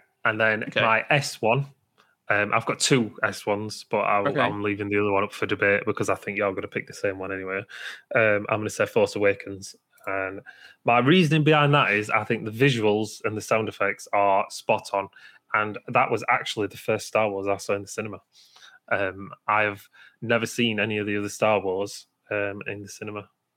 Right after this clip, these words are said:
Speaker 2: Which one's the Force Awakens cover? Why am I an
Speaker 1: It's
Speaker 2: idiot?
Speaker 1: the, um, it's the
Speaker 2: Oh, it's
Speaker 1: mainly
Speaker 2: the other
Speaker 1: red lightsaber like, going to the right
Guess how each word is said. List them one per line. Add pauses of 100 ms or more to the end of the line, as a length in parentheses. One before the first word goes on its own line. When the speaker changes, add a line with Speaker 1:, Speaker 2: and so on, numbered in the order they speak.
(360)
Speaker 2:
Which
one's
the
Force
Awakens
cover?
Why
am
I
an
Speaker 1:
It's
Speaker 2:
idiot?
Speaker 1:
the,
um, (100)
it's
the
Speaker 2:
Oh,
it's
Speaker 1:
mainly
Speaker 2:
the
other
Speaker 1:
red
lightsaber (240)
like,
going (160)
to
the
right